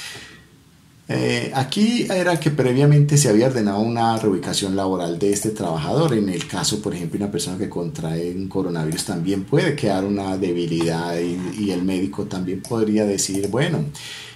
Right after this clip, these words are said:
eh, este, reubíquesele en un puesto, um, similar, pero no de tanta carga, o en un puesto diferente, eh, mientras pasa determinado tiempo, a fin de que la persona esté totalmente recuperada, porque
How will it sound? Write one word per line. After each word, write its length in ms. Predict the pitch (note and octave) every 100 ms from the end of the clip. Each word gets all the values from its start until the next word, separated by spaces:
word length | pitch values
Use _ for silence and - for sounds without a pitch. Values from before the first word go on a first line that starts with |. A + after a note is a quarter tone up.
| -
eh, 520 | - G2 F#2 E2 D#2 - - -
este, 320 | G#2 G#2 -
reubíquesele 1600 | G#2 G2+ F#2+ F#2 F2+ F#2 G#2 G#2+ D3 D3+ A2 F#2+ E2 D#2+ C#2+ F2
en 260 | E2+ E2+ F2+
un 100 | F#2+
puesto, 600 | A2+ - - A2 G#2+ G#2+
um, 540 | G2+ F#2 F2 E2 D#2+ -
similar, 580 | - F#2+ F2 G#2 D3+ -
pero 200 | A#2+ G#2+
no 120 | G2+
de 80 | G#2+
tanta 400 | A#2 G#2+ A2+ G#2+
carga, 400 | D3 D3+ G2+ D#2+
o 120 | F2+
en 120 | F2
un 140 | F2+ -
puesto 720 | A2 G2+ - A2+ G#2 F#2 C#2+ -
diferente, 760 | F#2+ - D#2+ G#2+ G2 - A#2+ - - - - - -
eh, 200 | G2+ F#2+
mientras 400 | G#2 G2+ G2 F#2
pasa 300 | - E2+ F#2+
determinado 580 | G2 G2+ F2 F2 E2 F#2
tiempo, 540 | B2 A#2 F#2+ A#2+ B2 D2
a 80 |
fin 220 | F2+ F2+ F2+
de 160 | G2
que 160 | G2 F2+
la 120 | E2+
persona 280 | D2+ F2 E2+
esté 480 | - F#2+ F2+ - -
totalmente 480 | F#2+ G2 G2 G#2 A2
recuperada, 460 | - A2 C3+ C#3
porque 440 | C#3+ C#3+ D3 C#3+